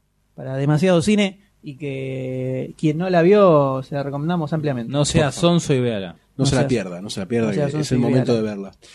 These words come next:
Speaker 1: Y de esta forma pasamos al, eh, próximo, al próximo estreno. ¡No!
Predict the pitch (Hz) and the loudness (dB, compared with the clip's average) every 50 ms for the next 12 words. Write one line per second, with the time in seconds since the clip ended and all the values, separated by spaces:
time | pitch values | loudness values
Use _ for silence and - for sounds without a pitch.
0 | - - - - - - - - _ - 185 185 208 226 - - 214 - - 240 | -20 -20 -20 -20 -20 -20 -20 -20 _ -4 0 2 4 4 4 4 2 2 2 2
1 | 233 233 226 233 233 226 226 226 247 - - _ _ 190 165 - - 185 175 175 | 2 4 2 2 2 2 0 -2 -4 -6 -12 _ _ -8 -8 -6 -4 -2 -2 -2
2 | 165 165 - - _ - 147 139 139 135 135 135 131 131 131 131 127 127 127 127 | -2 -4 -6 -12 _ -8 -6 -4 -4 -4 -4 -4 -2 -4 -4 -4 -4 -4 -6 -6
3 | 127 127 127 127 131 139 135 - _ _ _ - - - 170 170 - - 147 131 | -6 -6 -8 -10 -12 -14 -18 -20 _ _ _ -6 -2 -2 -2 -2 -2 -4 -4 -4
4 | 131 131 135 131 - _ _ _ _ _ _ _ _ _ _ _ _ _ - 131 | -4 -8 -10 -14 -18 _ _ _ _ _ _ _ _ _ _ _ _ _ -4 -4
5 | 123 123 123 - 151 151 - - 147 135 131 127 127 131 139 151 220 233 240 247 | -4 0 4 4 4 4 4 2 2 2 2 2 2 2 2 2 2 2 4 4
6 | 277 339 359 302 269 220 196 190 165 147 131 131 127 127 127 | 4 4 4 4 4 2 2 0 -2 -4 -6 -10 -14 -18 -20